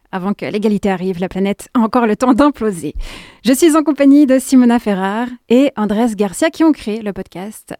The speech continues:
À la découverte des seins. Alors, les extraits qu'on écoute, euh, sont tous issus de l'épisode unique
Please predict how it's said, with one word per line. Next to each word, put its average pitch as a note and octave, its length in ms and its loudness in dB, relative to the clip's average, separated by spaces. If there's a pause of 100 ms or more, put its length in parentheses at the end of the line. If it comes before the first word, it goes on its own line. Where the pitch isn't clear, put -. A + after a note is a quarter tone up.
À G#3+ 220 -8
la F#3 100 -12
découverte G3 520 -12
des - 180 -16
seins. A3+ 440 -8 (640)
Alors, A3+ 220 2
les B3+ 180 0
extraits F4 280 -4
qu'on A3+ 180 -2
écoute, A3 400 -8
euh, F#3 580 -8
sont G3+ 260 -8
tous - 340 -6
issus C4 600 -4
de A3+ 240 2
l'épisode G#3 800 -4
unique B3 460 2